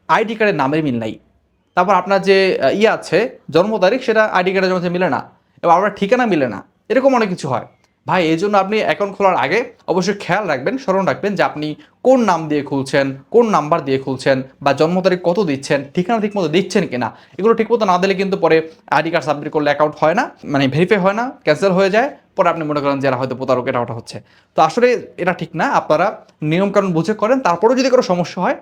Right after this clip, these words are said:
আমাদের সাপোর্ট নাম্বারে সরাসরি কল দেবেন, জিরো ওয়ান এইট ষোলো পনেরো চারটা থ্রি,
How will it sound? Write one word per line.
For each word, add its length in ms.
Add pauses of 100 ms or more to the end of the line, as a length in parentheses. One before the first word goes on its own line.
(240)
আমাদের 260
সাপোর্ট 340
নাম্বারে 220
সরাসরি 340
কল 180
দেবেন, 220 (280)
জিরো 220
ওয়ান 180
এইট 220
ষোলো 380
পনেরো 360
চারটা 280
থ্রি, 320